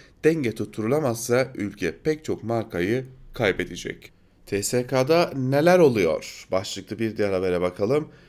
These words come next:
Yaşta Kara Kuvvetleri Komutanı İstihbarat Başkanlığı'na getirilen ancak hakkındaki feto iddianamesi nedeniyle göreve başlatılmayan Tuğgeneral Atasoy'un emeklilik dilekçesi verip itirafçı olduğu ileri sürüldü. feto iddiasıyla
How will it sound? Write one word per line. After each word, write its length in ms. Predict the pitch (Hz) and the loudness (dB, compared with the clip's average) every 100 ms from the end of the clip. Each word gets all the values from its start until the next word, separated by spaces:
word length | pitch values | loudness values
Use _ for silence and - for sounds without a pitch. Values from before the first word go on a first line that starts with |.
| - _ _ _ | -20 _ _ _
Yaşta 420 | 120 143 - 202 | 2 2 2 -2
Kara 240 | 202 180 175 | 2 2 2
Kuvvetleri 460 | 185 170 170 170 | 0 0 0 -2
Komutanı 400 | 170 160 165 170 | 0 0 0 0
İstihbarat 560 | 175 170 156 165 165 165 | 0 -2 -2 0 0 0
Başkanlığı'na 560 | 160 160 160 160 156 156 | -2 0 -2 0 -2 -2
getirilen 440 | 151 160 160 185 | -4 -4 -2 0
ancak 320 | 175 135 131 | 0 -2 -2
hakkındaki 460 | 135 135 139 143 156 | -4 -4 -6 -6 -4
feto 360 | - 185 180 | -6 -2 -2
iddianamesi 1040 | 139 120 120 120 123 123 127 123 - 147 123 | -2 2 0 2 0 0 0 -2 -4 -4 -2
nedeniyle 560 | 101 95 98 113 156 - - _ | -2 -2 0 0 -2 -4 -20 _
göreve 320 | - 147 170 135 | 0 4 4 4
başlatılmayan 680 | 113 - 131 196 180 104 | 2 0 -4 -4 -2 -2
Tuğgeneral 600 | - 165 180 180 117 101 - | -2 -4 -2 -2 0 2 2
Atasoy'un 600 | 110 185 208 123 113 143 | 0 -2 -4 -4 -6 -4
emeklilik 480 | 107 110 110 151 175 | -4 -4 -4 -8 -6
dilekçesi 480 | 113 104 - 95 98 | -6 -6 -6 -8 -4
verip 340 | 95 139 - - - - | 0 0 -2 -14 -20 -6
itirafçı 540 | 107 - 127 139 - 214 | -6 -2 -2 -2 0 0
olduğu 240 | 143 120 | 0 -2
ileri 280 | 104 85 85 | -2 -4 -6
sürüldü. 560 | - 90 90 85 - - - _ - | -10 -8 -6 -4 -6 -8 -20 _ -2
feto 260 | 156 - | -2 0
iddiasıyla 760 | 156 151 151 147 147 156 156 | -2 0 2 2 -2 0 0